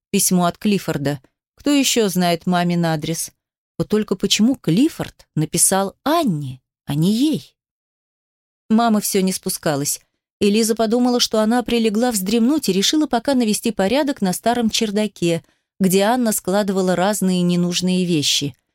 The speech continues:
Элизу не смущали ни пыль, ни запах сандалового дерева, хотя сейчас он ударял в нос сильнее, чем в её детстве.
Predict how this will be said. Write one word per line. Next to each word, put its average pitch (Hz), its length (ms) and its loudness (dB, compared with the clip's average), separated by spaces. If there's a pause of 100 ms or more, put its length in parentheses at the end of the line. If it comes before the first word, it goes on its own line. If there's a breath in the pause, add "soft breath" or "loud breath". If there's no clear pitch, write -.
(220)
Элизу 285 340 2
не 285 120 2
смущали 269 540 0
ни 247 160 2
пыль, 233 340 -2
ни 214 120 4
запах 202 420 -2
сандалового 185 800 0
дерева, 190 480 0 (600)
хотя - 200 -4
сейчас 220 440 0
он 196 120 2
ударял 190 400 0
в 165 120 -2
нос 190 200 2
сильнее, 196 500 2
чем 185 240 -2
в 175 60 -2
её 180 200 0
детстве. 143 580 -4